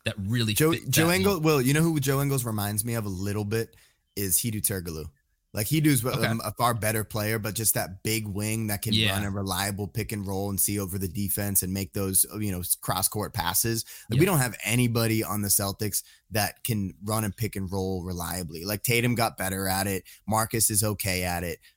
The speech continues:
Speaker 2: Um, but other than that, we don't have that guy. And it's crazy.
Speaker 1: Yeah.
Speaker 2: Like, when you watch other teams, you're like, "Oh, every other team has a guy that they can go to and pick and roll."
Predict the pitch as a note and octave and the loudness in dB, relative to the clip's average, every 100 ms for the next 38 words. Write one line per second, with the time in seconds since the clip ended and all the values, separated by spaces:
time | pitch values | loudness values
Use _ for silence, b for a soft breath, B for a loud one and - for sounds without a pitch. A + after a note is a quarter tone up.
0 | _ F2 E2+ E2+ G2 - D3 F#3 A2 E2+ | _ -6 -4 -4 -4 -2 0 2 0 -2
1 | D#2 A2+ - A2+ E3+ D3 - - G#2+ D3 | 0 0 0 -2 -2 -4 -8 -4 -2 -2
2 | F#2 - F#2 F#2 F2+ A#2 - - F#2+ G#2+ | -4 -4 -4 -2 -2 -2 -4 -8 -6 -2
3 | - A2 D#3 F3 A2 G2+ A2+ G#2+ A#2 - | -2 2 2 2 0 -2 -2 0 0 0
4 | G2 A#2 - C3+ C3+ G2 A2 - D#3 - | -4 -4 0 0 0 -2 -2 -2 -4 -2
5 | A2 C3 C#3 B2+ A#2+ A2 B2 A#2+ G#2 G2+ | -2 0 2 2 2 0 0 0 0 -2
6 | F#2+ F#2+ F#2+ G2 F2+ G2 G2 F#2 F#2+ F#2+ | -2 -2 -2 -2 -4 -6 -6 -6 -4 -4
7 | F2+ E2+ F#2+ F2 F#2 F#2+ F2+ | -6 -8 -10 -8 -6 -6 -6